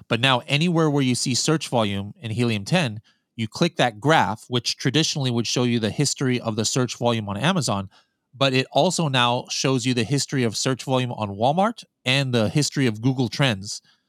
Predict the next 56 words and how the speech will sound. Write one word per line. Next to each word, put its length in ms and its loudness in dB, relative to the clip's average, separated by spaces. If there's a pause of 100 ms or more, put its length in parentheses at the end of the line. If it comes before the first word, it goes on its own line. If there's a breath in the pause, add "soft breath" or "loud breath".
(160)
you 80 -4
know, 140 4
for 180 0
Google. 320 2
So 140 0
maybe 280 2
you 160 4
see 220 2
something 320 0
that's 100 0
like, 140 0
"Ah, 220 2
this 160 0
is, 160 -4
like, 200 -2 (720 soft breath)
one 260 0
hundred 320 2
search 260 0
volume, 540 2 (140)
you 100 -2
know, 120 -2
on 140 -2
Amazon, 520 -2
so 180 -4
this 160 -2
is 140 -4
not 320 -2
worth 240 0
it." 100 -4
But 120 -2
then 100 -2
you 100 -4
click 280 0
on 120 2
that 180 2
and 200 -6
you 120 -2
might 240 0
see 160 0
something, 680 -4
you 100 -2
know, 60 -2
different 460 0
on 240 -6
Google 280 0
or 120 2
Walmart. 400 0
You 60 -10
know, 80 -4
that 160 -2
might 140 -2
be 80 -6
something 260 -4
to 80 -4
look 180 -2
at. 180 -8